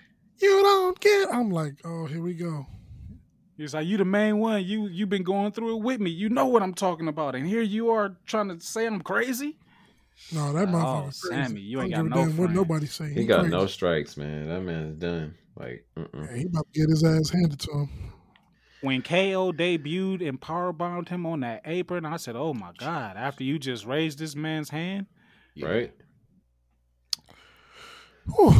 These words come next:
Speaker 1: well, no holds barred. We, we mentioned this earlier, but Drew McIntyre, Sheamus tore the house down.
Speaker 3: Yo, this match, man. Psh.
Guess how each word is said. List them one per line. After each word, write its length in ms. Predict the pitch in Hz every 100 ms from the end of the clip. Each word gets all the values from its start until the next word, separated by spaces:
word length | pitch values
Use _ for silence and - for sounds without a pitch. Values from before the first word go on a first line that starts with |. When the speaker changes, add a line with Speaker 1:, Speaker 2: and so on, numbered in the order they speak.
| -
Speaker 1:
well, 400 | 196 247 214 - - - - -
no 180 | 170 196 214
holds 260 | 220 220
barred. 440 | 196 180 175 170 -
We, 100 | 214 - -
we 120 | 214
mentioned 360 | 202 208 170
this 180 | 175 175
earlier, 380 | - 170 156 165
but 220 | 147 151 143 _
Drew 160 | 147 190
McIntyre, 600 | 196 190 180 - 180 175
Sheamus 360 | - 180 175 -
tore 220 | 165 160
the 120 | 156 156
house 180 | 156
down. 340 | 147 156 160 165 -
Speaker 3:
Yo, 1000 | 64 82 98 101 95 95 92 90 87 82
this 600 | 76 90 104 110 107 -
match, 540 | 82 78 76 76 76 76
man. 580 | 73 76 76 76 78 80 -
Psh. 340 | - - -